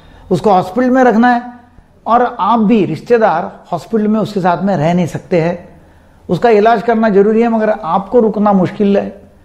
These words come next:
इसलिए आप हॉस्पिटल में रुकना नहीं चाहते हो तो हमारे यहाँ भर्ती कीजिए। हम पेशेंट को अकेले भर्ती रखते हैं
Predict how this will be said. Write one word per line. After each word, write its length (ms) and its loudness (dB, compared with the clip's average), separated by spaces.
इसलिए 220 2
आप 200 0
हॉस्पिटल 320 0
में 140 2
रुकना 280 0
नहीं 200 2
चाहते 280 2
हो 120 2
तो 100 0
हमारे 300 0
यहाँ 160 -4
भर्ती 260 -4
कीजिए। 280 -6
हम 160 4
पेशेंट 320 2
को 60 0
अकेले 420 -2
भर्ती 260 0
रखते 300 0
हैं 160 0